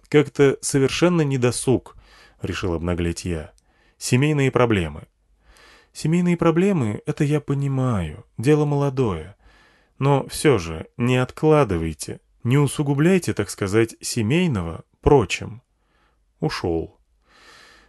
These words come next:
Эти с меня не слезут, надо что-то с ними решать. А как тут решишь, если энергии нет?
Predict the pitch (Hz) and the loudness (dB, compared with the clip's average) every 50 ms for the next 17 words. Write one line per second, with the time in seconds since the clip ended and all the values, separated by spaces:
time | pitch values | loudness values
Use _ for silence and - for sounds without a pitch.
0 | _ _ - 143 147 143 - - - 135 123 113 117 127 135 131 - - 107 98 | _ _ 0 0 0 0 -2 -4 -2 0 0 2 2 0 0 -2 -2 -2 0 2
1 | 98 107 98 87 85 - - - - - _ _ - 107 120 113 98 - - 120 | 2 2 0 -2 -8 -12 -16 -18 -20 -20 _ _ -6 -4 -4 -4 -4 -4 -6 -6
2 | - 98 87 - 95 95 95 95 90 92 - - - 85 78 78 - - _ _ | -4 -6 -6 -4 -4 -4 -2 -2 -2 -4 -6 -6 -6 -8 -8 -8 -12 -18 _ _
3 | _ _ _ _ _ _ _ _ _ _ - - 113 110 - - 160 151 123 - | _ _ _ _ _ _ _ _ _ _ -4 -4 -2 -2 0 0 0 0 -2 -4
4 | - - 131 113 - 104 95 95 - - 175 185 - - - - - - - - | -4 -4 -4 -2 -2 -4 -4 -4 -2 0 0 0 0 -2 -6 -14 -20 -20 -20 -14
5 | _ - 120 127 - - 120 - - 127 113 120 139 139 117 104 95 95 95 98 | _ 0 0 0 2 0 -2 -2 0 0 2 2 2 0 0 -2 -2 -2 -2 -2
6 | 107 110 92 80 - | -2 -2 -2 -4 -6